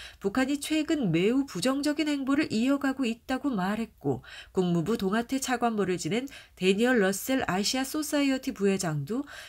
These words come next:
이천십 년 연평도 포격을 넘어서는 충격적인 물리적 행동 가능성을 경고했습니다. 민간에서 운을 띄우자 정부 관계자가 받아서 공식화, 여론화하는 방식으로 한반도 위기를 기정사실화하고 있는 것입니다.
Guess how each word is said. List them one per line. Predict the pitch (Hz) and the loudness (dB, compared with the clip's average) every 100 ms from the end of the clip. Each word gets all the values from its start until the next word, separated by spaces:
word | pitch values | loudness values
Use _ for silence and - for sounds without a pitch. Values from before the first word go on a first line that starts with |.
| - | -4
이천십 | 220 269 269 277 247 | 0 2 2 0 2
년 | 277 233 | 2 2
연평도 | 175 226 240 302 294 294 | 2 0 0 0 0 0
포격을 | 285 269 247 226 | 0 0 4 4
넘어서는 | 170 180 180 175 240 | 4 0 0 -2 -2
충격적인 | - 320 311 330 - 294 302 285 | -4 -4 -2 -2 -2 -2 0 0
물리적 | 180 214 247 294 294 | 0 0 2 0 0
행동 | 285 277 277 262 | -4 -2 -2 0
가능성을 | 196 180 190 - 151 196 254 | 0 0 -2 -4 -2 0 -2
경고했습니다. | - 160 170 208 247 262 - 220 139 135 135 - _ - | -2 -4 0 0 0 -2 -4 -4 -4 -6 -8 -12 _ 0
민간에서 | 202 254 285 311 302 330 | 2 6 8 8 6 6
운을 | 226 262 302 285 | 6 4 4 4
띄우자 | 277 202 190 240 | 4 4 4 2
정부 | - 208 226 269 | 4 2 2 2
관계자가 | 233 202 220 233 226 202 | 2 2 2 2 2 2
받아서 | 175 170 269 277 | 0 -2 -2 -2
공식화, | 180 202 - 277 - 269 156 | -2 0 -2 -4 -4 -2 0
여론화하는 | 156 214 269 285 294 269 262 220 | 0 2 0 0 2 2 0 -2
방식으로 | 170 160 185 151 151 226 | -4 -2 -4 -2 0 0
한반도 | 269 262 247 254 254 220 | 0 0 0 2 0 0
위기를 | 170 156 175 254 269 | 0 0 -2 -2 -2
기정사실화하고 | 175 220 247 262 247 233 196 190 247 240 262 | 0 0 0 0 0 -2 -2 -2 0 0 -2
있는 | 247 214 262 | -2 -2 -4
것입니다. | 269 269 262 151 135 131 135 | -2 -4 -4 -6 -4 -4 -4